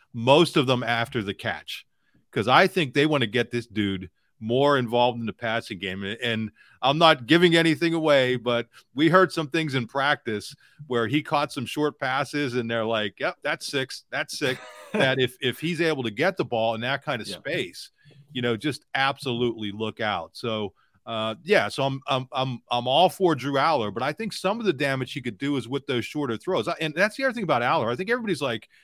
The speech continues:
Speaker 1: "Yeah, he's, you know, this, he's this big arm guy that's gonna translate into all these deep passes." His arm strength comes into play on short passes as well,
Speaker 2: Yeah.
Speaker 1: on fades. I mean, we're there at practice, man, and, and he is whipping that ball in.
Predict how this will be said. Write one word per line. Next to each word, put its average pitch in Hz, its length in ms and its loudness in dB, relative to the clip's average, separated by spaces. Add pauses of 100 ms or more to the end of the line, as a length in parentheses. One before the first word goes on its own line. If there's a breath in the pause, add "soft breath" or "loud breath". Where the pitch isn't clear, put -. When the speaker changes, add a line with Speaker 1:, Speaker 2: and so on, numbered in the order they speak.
(100)
Speaker 1:
"Yeah, 247 260 -2
he's, 156 260 0
you 180 80 0
know, 151 120 0
this, 170 220 -8
he's 156 240 -4
this 139 140 -2
big 180 200 0
arm 160 240 0
guy 131 480 2 (240 soft breath)
that's 160 200 -2
gonna 170 120 0
translate 143 600 -2
into 131 140 -6
all 139 240 -4
these 113 200 -8
deep 127 260 -8
passes." 131 580 -6 (240 soft breath)
His 240 320 2
arm 175 260 2
strength 120 440 -6
comes 135 300 -4
into 113 140 -6
play 135 340 -2
on 107 180 -2
short 208 420 0
passes 113 440 -4
as 95 200 -4
well, 156 320 2
Speaker 2:
Yeah. - 460 -8
Speaker 1:
on 120 100 -2
fades. 185 440 -2
I 165 40 0
mean, 143 240 -4 (200 soft breath)
we're 214 200 8
there 208 220 6
at 113 120 -4
practice, 156 560 -4
man, 120 260 -2
and, 120 140 -6
and 120 240 -8
he 220 220 0
is 107 220 -2
whipping 120 600 -4
that 123 260 -8
ball 131 360 0
in. 107 200 -2